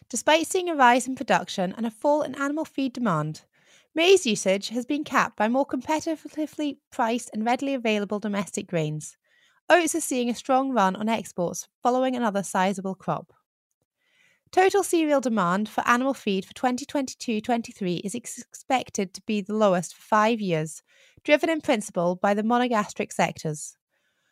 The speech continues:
Poultry feed demand is declining in the face of tighter producer margins, egg producers particularly,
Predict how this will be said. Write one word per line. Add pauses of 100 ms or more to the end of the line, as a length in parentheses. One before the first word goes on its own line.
(240)
Poultry
feed
demand
is
declining (180)
in
the
face
of
tighter
producer
margins, (400)
egg
producers
particularly,